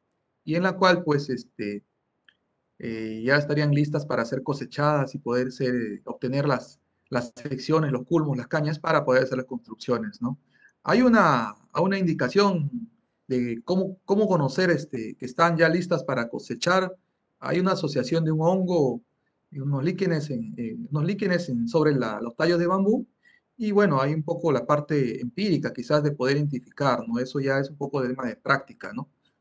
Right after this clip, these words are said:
Todavía, bueno, no, no he visto todavía dentro de los manuales, eh, cuál es la forma, eh, más científica de poder de-, de-, determinar cuándo está listo el, ese bambú, estas cañas para poder cosechar. Sin embargo, la, los estudios,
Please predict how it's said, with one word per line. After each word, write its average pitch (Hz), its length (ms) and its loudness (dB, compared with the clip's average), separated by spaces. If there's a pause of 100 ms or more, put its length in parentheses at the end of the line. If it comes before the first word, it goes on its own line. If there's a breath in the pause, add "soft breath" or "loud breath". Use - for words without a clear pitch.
(100)
Todavía, 143 400 4
bueno, 143 260 0
no, 127 180 -2
no 139 120 -2
he 147 40 2
visto 165 280 -2
todavía 139 300 4
dentro 147 180 -2
de 127 60 6
los 123 120 0
manuales, 151 580 0 (500)
eh, 110 200 -10
cuál 151 160 2
es 156 80 2
la 147 120 0
forma, 151 520 0
eh, - 160 -20 (140)
más 135 300 -4
científica 139 640 -6
de 113 100 -4
poder 131 360 0
de-, 123 180 -4
de-, - 260 -12
determinar 127 640 -4
cuándo 165 320 4
está 135 240 -2
listo 151 320 -2
el, 110 200 -4
ese - 220 -8
bambú, 127 480 0 (220)
estas - 260 -6
cañas 143 340 0
para 117 220 -8
poder 127 240 0
cosechar. 143 560 -4 (420)
Sin 202 200 0
embargo, 190 380 4
la, 120 420 0
los 127 180 -8
estudios, 170 540 0